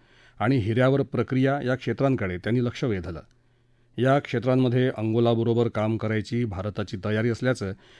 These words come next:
राष्ट्रपतींनी स्पष्ट केलं. यावेळी दोन सामंजस्य करारांवरही स्वाक्षऱ्या झाल्या. प्रधानमंत्री नरेंद्र मोदी येत्या मंगळवारपासून दोन दिवसांच्या भूतान दौऱ्यावर जाणार आहेत. या दौऱ्यादरम्यान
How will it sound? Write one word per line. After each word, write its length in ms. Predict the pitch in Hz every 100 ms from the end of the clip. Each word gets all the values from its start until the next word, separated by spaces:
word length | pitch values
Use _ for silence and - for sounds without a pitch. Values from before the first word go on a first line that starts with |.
| _
राष्ट्रपतींनी 580 | 107 107 - 120 117 131
स्पष्ट 340 | - - 123 -
केलं. 240 | 92 67 - _ _ _ -
यावेळी 440 | 98 113 127 123 117 - - _ 101
दोन 320 | 95 131 147
सामंजस्य 680 | - 110 127 123 123 - 131 -
करारांवरही 720 | 110 120 127 127 120 87 92
स्वाक्षऱ्या 720 | - _ - - 107 - 98
झाल्या. 240 | 85 82 - - _ _ _ -
प्रधानमंत्री 500 | 135 165 185 180 185
नरेंद्र 320 | 160 175 180
मोदी 240 | 175 175
येत्या 360 | 208 170 175 175
मंगळवारपासून 920 | 151 139 156 147 131 127 - 202 185
दोन 200 | 131 165
दिवसांच्या 520 | 156 156 165 160 170
भूतान 480 | 170 107 113 165 185
दौऱ्यावर 380 | 147 139 135 151
जाणार 300 | 123 107 90
आहेत. 200 | 92 - _ _ _ 113
या 160 | 139
दौऱ्यादरम्यान 680 | 143 143 147 139 139 143 147